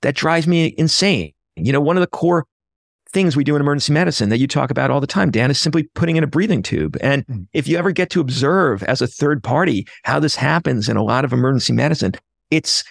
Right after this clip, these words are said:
Speaker 1: absolutely, y-, you know, it's ridiculous that something life-saving is being performed at a level of, "Oh, well, I guess, you know, we'll just find the stuff and we'll gather it all together." And, like, there's no pre-planning, there's no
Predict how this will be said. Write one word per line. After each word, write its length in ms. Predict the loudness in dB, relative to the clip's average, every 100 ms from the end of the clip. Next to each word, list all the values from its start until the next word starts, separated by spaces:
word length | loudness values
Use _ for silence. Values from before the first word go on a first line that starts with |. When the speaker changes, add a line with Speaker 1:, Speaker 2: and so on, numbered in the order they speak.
| -18 _ _ _ _ _ _
Speaker 1:
absolutely, 1300 | 2 2 2 2 2 2 2 2 0 0 2 2 0 -6 _ _ _ _ _ _ _ _
y-, 140 | -6 -2
you 160 | 0 2
know, 100 | 2
it's 140 | 0
ridiculous 520 | 0 0 0 0 -2
that 120 | -2 -2
something 280 | -2 0
life-saving 540 | 0 0 0 0 0 -2
is 100 | -2
being 300 | 0 0 -2
performed 480 | -4 -2 -2 0 0
at 80 |
a 40 | 0
level 280 | 0 0 -2
of, 100 | -4 _ _ -4
"Oh, 160 | 0
well, 240 | 2 2 2
I 80 | 2
guess, 320 | 0 0 0
you 60 |
know, 160 | 2 2
we'll 180 | 2 2
just 240 | 0 -4
find 300 | 0 2 2
the 60 | 2
stuff 400 | 2 2 2 2
and 100 | 0
we'll 80 | 0
gather 400 | 2 2 2 2
it 80 |
all 160 | 2 2
together." 500 | 0 0 2 2 2
And, 220 | 2 0
like, 180 | 0 0
there's 200 | 0 0
no 260 | 2 2 0
pre-planning, 680 | 0 -2 0 0 2 0 0
there's 200 | -2 0
no 400 | 2 4 2